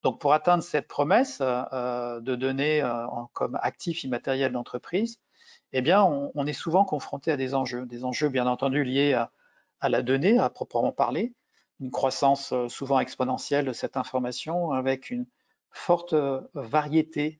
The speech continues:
d'informations. Plus, plus le temps passe, plus on découvre d'informations nouvelles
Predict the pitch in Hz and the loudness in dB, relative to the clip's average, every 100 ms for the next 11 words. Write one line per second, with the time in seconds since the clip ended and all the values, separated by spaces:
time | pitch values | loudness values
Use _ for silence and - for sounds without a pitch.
0 | _ 135 131 131 131 127 131 131 131 - | _ -4 -2 0 -2 -2 -4 -4 -6 -10
1 | - _ _ - 170 165 - 156 147 - | -20 _ _ 0 0 0 -2 0 0 2
2 | 160 160 160 185 190 - 165 165 143 135 | 0 2 2 2 0 -2 2 4 2 0
3 | - 170 151 131 131 135 139 131 127 143 | 0 0 2 2 2 0 0 -2 -4 -2
4 | 139 147 131 135 | -2 0 2 2